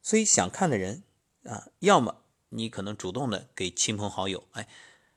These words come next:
给大家看看，你看我有这些宝贝、古玩玉器啊什么的。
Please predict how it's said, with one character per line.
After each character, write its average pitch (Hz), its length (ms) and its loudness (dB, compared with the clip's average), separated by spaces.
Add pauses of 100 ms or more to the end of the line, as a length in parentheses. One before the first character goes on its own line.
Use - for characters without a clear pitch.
(160)
给 - 80 -10
大 87 140 -8
家 95 40 -8
看 92 200 -4
看， 87 180 -10
你 98 80 -12
看 - 160 -8
我 92 100 -6
有 92 120 -6
这 90 100 -12
些 90 140 -8
宝 - 180 -2
贝、 - 300 -6
古 92 160 -6
玩 87 200 -6
玉 101 140 -4
器 101 240 -2
啊 90 140 -4
什 - 120 -12
么 104 80 -18
的。 - 140 -20